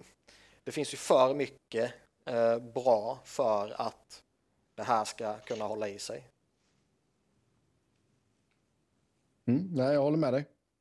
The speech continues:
Speaker 2: Eh, men som sagt, går det... Som du sa där, tjugo, tjugofem matcher och det, om man fortfarande ligger sist i Pacific, då, då tror jag nog att det kan hända någonting.
Speaker 1: Ja.
Speaker 2: Mm. Och då är det lättaste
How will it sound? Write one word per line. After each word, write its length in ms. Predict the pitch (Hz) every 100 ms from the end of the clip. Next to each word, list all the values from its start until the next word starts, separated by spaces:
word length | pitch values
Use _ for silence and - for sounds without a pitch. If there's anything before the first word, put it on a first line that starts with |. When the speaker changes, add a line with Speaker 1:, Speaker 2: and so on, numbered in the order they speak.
| 302
Speaker 2:
Eh, 460 | 240 135 131 131 131
men 240 | 127 135
som 160 | 127 127
sagt, 220 | 127 113
går 240 | 131 123
det... 640 | 120 143 147 147 139 139 135 _ _ _ _ _ _ _ _ _ _ _ _ _ _ _ _ _
Som 200 | - 139
du 80 | 127
sa 180 | 139 143
där, 100 | 117
tjugo, 360 | 117 131 117
tjugofem 340 | 120 117 127 123
matcher 400 | 120 120 - 127
och 60 |
det, 80 | 123
om 100 | 123
man 180 | 123 120
fortfarande 420 | 123 117 120 117
ligger 200 | 113 113
sist 400 | 104 123 117 -
i 260 | 120 117 110
Pacific, 580 | 110 104 110 - 127 120
då, 360 | 127 127 120 113 107 - - - - -
då 120 | 143
tror 220 | 131 120
jag 80 | 113
nog 160 | 113 107
att 80 |
det 60 | 107
kan 80 | 107
hända 220 | 104 107
någonting. 340 | 117 107 - - _ _ _ _ _ _ _ _ _ _ _ _ _ _ -
Speaker 1:
Ja. 360 | - 123 - - _ _ _ _ _ _ _ 117
Speaker 2:
Mm. 220 | 110 110 _ _ _ _ _ _ _ _ _
Och 80 | 123
då 200 | 123 143
är 100 | 151
det 180 | 135 135
lättaste 580 | 143 143 117 110 - 113